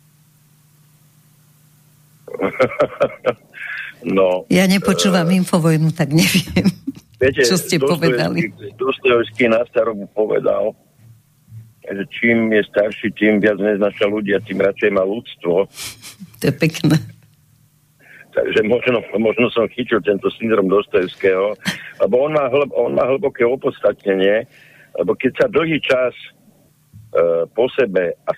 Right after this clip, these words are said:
Speaker 1: stále stretávate s tou ľudskou zbabelosťou, s tou, s tou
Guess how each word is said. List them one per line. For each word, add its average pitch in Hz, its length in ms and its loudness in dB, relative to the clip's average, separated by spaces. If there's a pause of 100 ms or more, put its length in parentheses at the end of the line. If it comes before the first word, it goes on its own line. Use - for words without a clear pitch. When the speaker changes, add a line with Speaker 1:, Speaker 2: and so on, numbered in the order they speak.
Speaker 1:
stále 120 400 0
stretávate 98 720 -2
s - 80 -20
tou 95 260 -2
ľudskou 95 380 -4
zbabelosťou, 87 760 0 (540)
s - 60 -20 (100)
tou, 95 320 0 (320)
s - 240 -18
tou 95 480 0